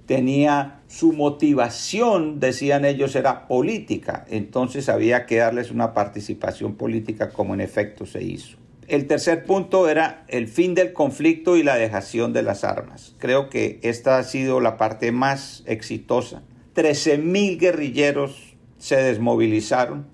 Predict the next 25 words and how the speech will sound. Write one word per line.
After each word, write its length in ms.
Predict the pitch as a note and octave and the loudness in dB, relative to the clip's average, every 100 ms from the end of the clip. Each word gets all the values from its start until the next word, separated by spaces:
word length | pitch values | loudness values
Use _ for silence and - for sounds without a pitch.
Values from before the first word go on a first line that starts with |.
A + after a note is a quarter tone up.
| - - - | -20 -14 -6
entregaron 840 | C3 C3 C3+ B2+ C#3+ D#3 D#3+ - - | -4 0 0 2 2 0 -4 -10 -6
nueve 440 | D#3 D#3 D3 D3 | 0 4 4 4
mil 220 | D#3+ E3+ | 6 6
armas 460 | F#3+ E3 B2+ A2 - | 6 2 -2 -6 -6
que 120 | A#2+ | -6
se 120 | A#2 | -2
las 180 | A#2+ A#2 | -4 -2
entregaron 500 | A2+ A2 A#2 C3 C#3+ | -4 -2 0 0 0
directamente 840 | C3 B2+ A#2+ C#3 C#3 C#3 C#3+ C#3 - | 0 0 0 0 0 0 0 0 0
a 120 | A#2+ | 0
Naciones 600 | A#2 A2 B2 B2 C3+ A#2+ | 0 -2 0 0 -2 -4
Unidas. 640 | A2+ C#3 B2+ - - - - - - | -4 -2 -2 -4 -10 -20 -20 -20 -4
Ellos 220 | D3 D#3+ | 2 2
entregaron 600 | D3+ C3 C3 C3 D3 D#3 | 2 0 0 2 0 0
más 260 | D3+ D3+ C#3+ | 0 0 2
de 320 | D3 D3 - | 2 0 -2
uno 320 | - D#3+ D#3+ | -4 -2 -2
punto 380 | D#3 D#3 D#3 C#3+ | -4 -4 -2 -2
tres 380 | D3 D3+ D3 A2 | 0 -2 -2 -8
millones 760 | D3 C#3+ D3 A2 D#3 E3 D3+ C#3+ | -6 -4 -4 2 2 2 0 -2
de 160 | B2+ | -2
cartuchos 720 | - G#2+ - D#3+ D#3 D#3 C3+ | 0 -4 0 2 2 0 -6
de 280 | B2+ A2 G2 | -4 -4 -4
todo 320 | - A#2+ C3 | 0 2 2
tipo 420 | C3 B2+ - A#2 | 2 -4 -4 -8